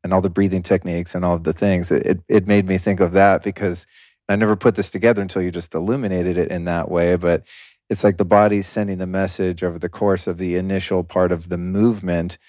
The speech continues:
that it's safe, right? So then the mind can actually kind of unfold into that greater sense of awareness.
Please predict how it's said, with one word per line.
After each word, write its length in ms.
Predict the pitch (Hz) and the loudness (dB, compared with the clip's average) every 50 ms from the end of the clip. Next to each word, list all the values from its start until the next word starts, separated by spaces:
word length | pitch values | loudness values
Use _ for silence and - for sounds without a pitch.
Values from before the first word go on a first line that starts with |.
| _ _ _ _ _ _ _ - | _ _ _ _ _ _ _ -2
that 300 | 101 98 92 87 71 - - | 2 4 4 4 4 2 0
it's 200 | 107 98 87 - | -2 -2 -2 -2
safe, 540 | - - 101 85 71 - 90 - - - _ _ _ _ _ _ _ _ - | -2 0 2 2 2 0 -6 -12 -14 -20 _ _ _ _ _ _ _ _ -4
right? 240 | 92 82 87 85 87 | -2 0 0 -2 -4
So 120 | - 101 | -4 -4
then 180 | 87 98 92 90 | -2 -2 -2 -2
the 80 | 90 85 | -2 -2
mind 320 | 85 87 90 92 90 87 | -2 -2 -2 -2 -2 -4
can 140 | - 92 92 | -6 -6 -4
actually 440 | 87 87 85 - - - - 87 87 | -4 -4 -4 -6 -6 -4 -4 -4 -4
kind 220 | 87 - 98 92 | -4 -6 -6 -6
of 80 | 90 95 | -4 -4
unfold 640 | 95 90 82 - - - 85 98 95 95 92 87 | -4 -6 -6 -6 0 2 4 4 4 4 2 -2
into 260 | - - - - - | -4 -8 -8 -8 -4
that 300 | - - - - 104 - _ - | 0 0 0 0 0 -4 _ -4
greater 340 | - 104 98 95 95 82 78 | 0 2 4 4 4 2 0
sense 320 | - - - 87 82 87 - | -4 -4 -6 -6 -8 -6 -10
of 120 | - - | -8 -6
awareness. 560 | 82 69 73 95 98 80 65 - 98 - - | -6 -4 -4 -4 -4 -4 -6 -8 -10 -12 -16